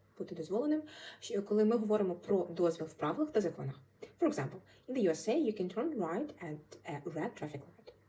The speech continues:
В С Ш А ти можеш повернути праворуч на червоний сигнал світлофору. You can't ride a motorbike without a helmet in the U K. Ти не можеш їздити на мотоциклі без шолому в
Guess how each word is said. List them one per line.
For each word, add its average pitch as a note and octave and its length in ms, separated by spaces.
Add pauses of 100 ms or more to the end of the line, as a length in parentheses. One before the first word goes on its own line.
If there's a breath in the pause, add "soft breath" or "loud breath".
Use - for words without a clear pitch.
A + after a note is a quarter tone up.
(340 loud breath)
В - 60
С G#3+ 80
Ш A3+ 180
А - 20
ти A#3 120
можеш F#3 240
повернути F3 360
праворуч - 540
на E3+ 180
червоний F#3 540 (280)
сигнал D#3 340
світлофору. C#3 560 (520 loud breath)
You G3+ 100
can't F4 300
ride C4 220
a - 20
motorbike F3+ 460
without E3 320
a - 120
helmet B3 240
in F#3+ 60
the D3 80
U C#3+ 180
K. C#3+ 160 (440 loud breath)
Ти C4 100
не C#4 60
можеш C#4+ 340
їздити F3+ 280
на E3+ 80
мотоциклі F3 480
без F3 400
шолому F3+ 380
в G#3+ 340